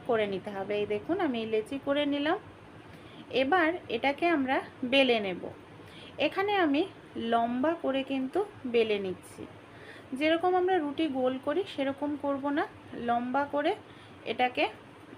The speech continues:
এইভাবে বেলে নিচ্ছি। এখানে আপনারা চাইলে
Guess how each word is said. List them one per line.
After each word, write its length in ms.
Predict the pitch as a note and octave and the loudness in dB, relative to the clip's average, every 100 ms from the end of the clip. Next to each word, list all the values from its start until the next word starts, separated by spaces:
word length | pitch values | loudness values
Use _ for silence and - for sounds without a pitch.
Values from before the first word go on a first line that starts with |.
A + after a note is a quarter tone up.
| - A#3 | -4 -2
এইভাবে 420 | C4+ D4+ D#4 E4 G#4+ - - - - B3 | 0 0 2 2 0 -4 -20 -18 -12 -2
বেলে 240 | C#4 C#4 D4+ D4+ | 2 4 4 4
নিচ্ছি। 400 | D4 - - F#4 - - - - - - - - - - - - - - - - - - - | 0 -2 -2 -2 -2 -16 -20 -20 -20 -20 -20 -20 -20 -20 -20 -20 -18 -18 -18 -20 -20 -4 0
এখানে 320 | D#4 F4+ G4 F4 G4+ - B3+ | 2 4 4 4 2 -2 -4
আপনারা 360 | C4 D4 D4+ E4 E4 | -2 0 4 4 4
চাইলে 360 | E4 E4 C4+ | 4 4 4